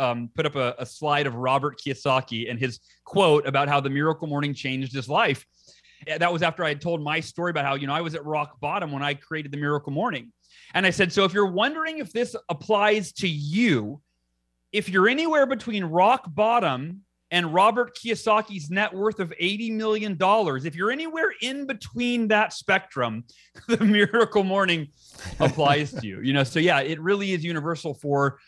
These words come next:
anyone. And that includes, if you're like me and you're struggling right now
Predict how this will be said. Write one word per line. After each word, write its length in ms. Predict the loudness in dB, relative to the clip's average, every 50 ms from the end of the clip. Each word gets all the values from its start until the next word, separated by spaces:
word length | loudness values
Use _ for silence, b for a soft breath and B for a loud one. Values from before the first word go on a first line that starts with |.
| b b b -6
anyone. 280 | -4 -2 0 0 0 0
And 140 | 0 0
that 100 | 0 0
includes, 760 | 0 0 -2 -2 -4 -6 -6 -6 -4 -4 -2 -4 -6 -8 -10 b b b b b
if 120 | -6 -2
you're 220 | 0 0 2 2 2
like 240 | 4 2 2 2 -2
me 180 | -4 -4 -2 -2
and 80 | 0
you're 120 | 0 -2 -2
struggling 800 | -2 -6 -10 -6 0 2 2 2 2 2 0 0 0 -2 -2 0
right 260 | 0 0 -2 -2 -4
now 320 | -4 -4 -4 -4 -6 -10